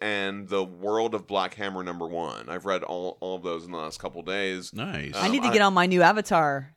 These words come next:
Speaker 1: Yeah.
Speaker 3: book.
Speaker 1: I had read the, the, the first two before.
Speaker 3: Avatar: The Last Airbender, not the blue cat people.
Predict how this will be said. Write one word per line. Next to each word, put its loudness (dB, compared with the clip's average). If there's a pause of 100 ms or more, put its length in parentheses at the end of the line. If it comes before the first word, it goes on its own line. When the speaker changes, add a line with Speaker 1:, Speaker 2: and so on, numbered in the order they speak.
Speaker 1:
Yeah. 4 (400)
Speaker 3:
book. -14 (120)
Speaker 1:
I 4
had 0
read 6
the, 4
the, -4
the -4
first 0
two -2
before. 2
Speaker 3:
Avatar: 6
The 8
Last 6
Airbender, 2
not -4
the -6
blue -4
cat -8
people. -14